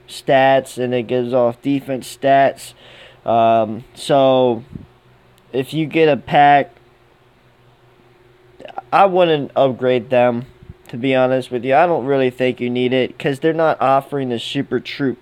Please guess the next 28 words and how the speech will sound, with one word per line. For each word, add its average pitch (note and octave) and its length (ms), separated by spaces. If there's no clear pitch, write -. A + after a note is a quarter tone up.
defense C3 760
right C#3 320
now. C#3+ 400
Um, G#2 600
and C#3+ 180
that's D3+ 320
mainly D3 360
what B2+ 340
I'm D3+ 540
going B2+ 360
for. A#2 420
But C3+ 200
again, B2+ 680
I C#3+ 180
want D3 300
the C3+ 80
Super C3+ 400
Troop C3 360
defense. C3 440
I B2 140
know C#3 260
players C3+ 560
who B2+ 100
still C#3 320
using C3+ 380
a C3 80
Resolute C3 720
defense, B2+ 720